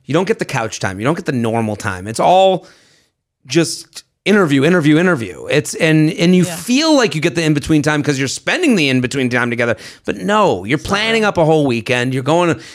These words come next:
Speaker 1: showing them the best bars, the best, you know, the, uh, the good restaurants, the, uh, the, let me show you my New York, <laughs> you know, like,
Speaker 2: Right.
Speaker 1: and
Speaker 2: And here's, a lot of the times when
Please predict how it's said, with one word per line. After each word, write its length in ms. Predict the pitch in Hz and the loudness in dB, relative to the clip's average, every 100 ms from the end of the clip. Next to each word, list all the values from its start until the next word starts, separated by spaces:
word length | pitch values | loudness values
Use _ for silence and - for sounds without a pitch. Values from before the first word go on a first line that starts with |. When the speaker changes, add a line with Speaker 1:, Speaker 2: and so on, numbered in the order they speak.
| - | -12
Speaker 1:
showing 260 | - 185 185 | -2 2 2
them 100 | 175 | 2
the 80 | |
best 320 | 143 185 190 - | 2 0 -2 -2
bars, 340 | 113 107 107 | 0 0 -2
the 60 | 120 | -2
best, 340 | 165 185 - | -2 -2 -4
you 80 | 202 | 0
know, 120 | 185 | 0
the, 120 | 151 | 0
uh, 600 | 156 - 151 147 151 147 143 | 0 2 2 4 2 2 0
the 60 | 143 | 0
good 180 | 190 151 | 0 0
restaurants, 520 | 123 - 131 120 113 | -2 0 0 0 -2
the, 220 | 143 127 - - - _ | -2 -2 -8 -20 -20 _
uh, 340 | 107 131 135 139 | -2 2 2 0
the, 380 | 151 - 165 185 | -2 -8 -10 -2
let 100 | 170 | 0
me 60 | |
show 140 | 156 170 | 2 0
you 160 | 147 | 0
my 260 | 123 127 127 | 0 0 0
New 100 | 110 | -2
York, 400 | 98 82 - - | -2 -6 -10 -10
<laughs> 40 | - | -2
you 100 | 170 | 0
know, 240 | 180 185 | 2 2
like, 280 | 202 175 185 | 2 2 0
Speaker 2:
Right. 60 | - | 0
Speaker 1:
and 440 | 180 180 175 156 - - _ _ _ | 0 2 2 -2 -6 -20 _ _ _
Speaker 2:
And 140 | 208 196 | -10 -6
here's, 260 | 233 220 - _ _ | -6 -6 -10 _ _
a 60 | 185 | -4
lot 220 | 190 240 | 0 0
of 60 | 208 | -2
the 80 | |
times 580 | 175 175 165 156 160 - - _ _ _ _ _ | -6 -6 -6 -8 -12 -16 -20 _ _ _ _ _
when 240 | _ 180 | _ -10